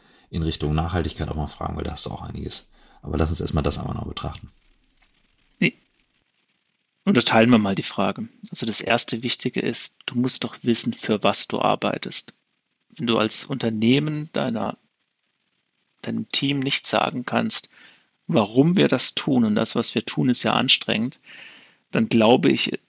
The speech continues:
Speaker 2: dann hast du keine Chance am Ende des Tages.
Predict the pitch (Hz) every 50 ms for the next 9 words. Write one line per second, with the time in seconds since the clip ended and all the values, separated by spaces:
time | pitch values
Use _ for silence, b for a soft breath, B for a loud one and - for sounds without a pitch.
0 | _ _ _ _ _ _ _ _ _ _ - - 117 - 131 123 - - 143 -
1 | - - 120 117 113 107 - - 110 107 104 - 110 107 - 113 110 110 - -
2 | - - - - - - - - - - -